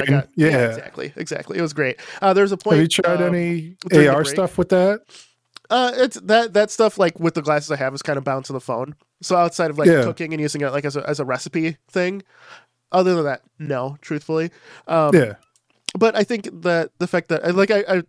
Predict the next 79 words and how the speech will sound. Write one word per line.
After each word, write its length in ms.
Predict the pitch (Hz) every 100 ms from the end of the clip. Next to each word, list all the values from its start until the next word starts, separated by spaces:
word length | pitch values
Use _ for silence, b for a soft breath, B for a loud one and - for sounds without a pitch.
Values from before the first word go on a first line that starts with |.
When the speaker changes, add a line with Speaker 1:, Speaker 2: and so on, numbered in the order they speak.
| 170
Speaker 2:
my 140 | 165 165
use 260 | 170 165
case, 240 | - 160 147
it's 140 | 139
really 260 | 151 139 131
just 200 | 131 -
to 80 |
play 140 | 135 -
a 40 |
Steam 220 | - -
Deck 240 | - 143 -
or, 300 | - 175 165
like, 220 | 160 151
even, 180 | 175 165
like, 140 | 156 143
Speaker 1:
Yeah. 80 |
Speaker 2:
watch 240 | 151 151 170
a 20 |
movie 280 | 156 151 151
in 100 | 139
bed, 300 | 127 139 196 B B B
like, 180 | 160 -
plug 240 | 165 160
it 60 | 160
into 160 | 160
the 100 | 151
phone, 360 | 147 139 143 185 b b b b
just 160 | 147 147
lay 180 | 147 147
down, 320 | 139 151 160 -
and 160 | 170
then 160 | 151 139
the 100 | 147
movie's 460 | 147 139 143 131 131
there, 280 | 147 147 147
so 100 | 160
I 40 |
don't 120 | 151
have 80 | 147
to, 80 | 147
like, 140 | 139
strain 260 | - 156 147
my 120 | 139
neck 260 | 139 135 147
looking 220 | 143 139
at 80 | 127
the 60 |
T 180 | - 135
V 100 | 135
and 100 | 135
shit 140 | 147
like 140 | - 135
that. 220 | 139 139
That's 180 | 170 165
pretty 180 | - -
great. 280 | 120 147 - _ _ _ -
Speaker 1:
Was 200 | 170 151
there 80 | 156
Speaker 2:
Um, 60 | 151
Speaker 1:
any 80 | 151
good, 200 | 160 151
like, 220 | 135 147
use 220 | 143 143
cases 340 | 147 139 160
you 80 | 139
saw, 220 | 131 143
like, 160 | 139 135
the 100 | 143
C 320 | - 143 131
E 40 | 131
S 200 | 135 -
for, 160 | 151
like, 220 | 135 127 156
A 140 | 131
R 160 | 123 139
stuff 260 | - 151
where 100 | -
you're 60 | 143
like, 160 | 131